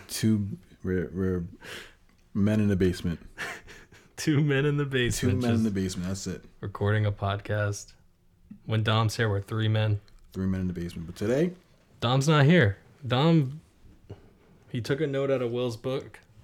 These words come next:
Speaker 2: went over to the mountain, go, uh, face Pox, but I don't think, I don't think he was successful.
Speaker 1: I don't know. He's not here.
Speaker 2: Well, I haven't heard from him, so.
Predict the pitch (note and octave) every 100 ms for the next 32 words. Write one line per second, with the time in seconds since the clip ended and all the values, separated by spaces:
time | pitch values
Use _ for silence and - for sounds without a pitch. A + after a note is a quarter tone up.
0 | - - A2+ A2+ A2+ A2 A2 G#2+ A2+ B2
1 | B2 - - - - A2 G#2+ G#2+ G#2 F2
2 | - - - - - - - - - G#2
3 | - - A2+ C3 - - A2 G#2+ - -
4 | - _ _ _ _ _ - A#2 A#2 B2+
5 | C#3 C3 - - - A#2+ C#3+ B2+ A2 A#2
6 | G2+ A2+ - A2 - - - - - -
7 | A2 G2+ F2+ E2+ G2+ F2 D#2 F2 F#2 F2+
8 | E2+ A2 C3 A2+ - _ _ C3+ C3 D#3
9 | E3+ C3 C#3+ B2+ A2 F#2+ F#2+ - G#2 G2+